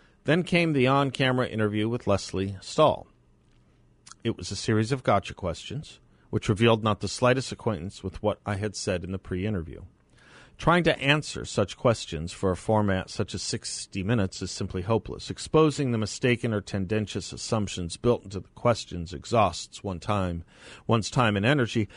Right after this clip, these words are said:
I was stunned by the experience and frankly angered. The intensity of my anger increased when I saw the ultimate broadcast. The editing was designed to mislead viewers as to what my views and arguments were.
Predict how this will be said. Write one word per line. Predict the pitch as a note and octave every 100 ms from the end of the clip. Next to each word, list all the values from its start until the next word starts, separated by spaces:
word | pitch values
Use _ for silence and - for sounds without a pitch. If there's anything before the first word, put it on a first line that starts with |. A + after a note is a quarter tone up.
| - -
I | A#2+
was | A#2+
stunned | - - A#2+ C3+ B2
by | A2 G#2+
the | F#2+ F2
experience | - - A#2+ G#2+ F2+ E2 -
and | -
frankly | - G#2 F2+ F2 -
angered. | F#2+ F2+ D2 D2+ - _ _ _ - - _ -
The | B2
intensity | B2 D#3+ D3+ D3+ C#3
of | A2+
my | A2+
anger | G2 A2+ G#2+ G#2
increased | F#2+ - B2 - -
when | A2+
I |
saw | F#2+ - G#2+
the | F#2+ F#2
ultimate | F#2 G2 F#2 -
broadcast. | A2 G#2+ - G#2+ G#2 -
The | A2+ A#2
editing | C3 B2 A#2 G2+
was | G2 -
designed | G#2 F#2 G#2+ G#2 G2
to | G#2+
mislead | G2 - G#2+ G2+
viewers | F2+ G#2 F#2+ F#2 E2+
as | F2
to | -
what | G2 G2+
my | F2+ F2+
views | E2+ F#2+ F#2 F2
and | F#2
arguments | F#2 F2 E2 D#2 - - - -
were. | E2 D2+ G1+